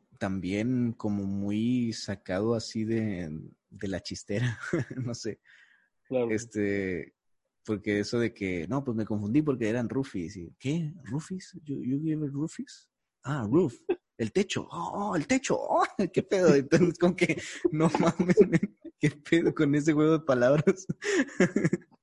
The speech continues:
Speaker 1: Este, se me hace
Speaker 2: Eh.
Speaker 1: muy, muy tonto, men, y,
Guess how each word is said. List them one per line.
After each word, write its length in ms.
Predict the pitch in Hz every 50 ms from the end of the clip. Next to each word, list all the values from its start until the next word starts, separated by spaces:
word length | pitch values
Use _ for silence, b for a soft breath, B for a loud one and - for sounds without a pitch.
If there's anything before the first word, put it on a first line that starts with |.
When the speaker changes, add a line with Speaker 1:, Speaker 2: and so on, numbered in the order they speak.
| _ _
Speaker 1:
Este, 540 | 131 139 135 - - - 135 131 131 131 - _ B B B B B B B
se 140 | 240 - 139
me 140 | 131 131 127
hace 140 | 151 143 147
Speaker 2:
Eh. 20 |
Speaker 1:
muy, 220 | 147 151 156 160 - - _ _ _
muy 320 | 151 143 147 147 151 151
tonto, 380 | - 139 135 139 143 143 151 139
men, 260 | 131 123 117 113 104 -
y, 400 | 110 117 120 120 113 113 98 -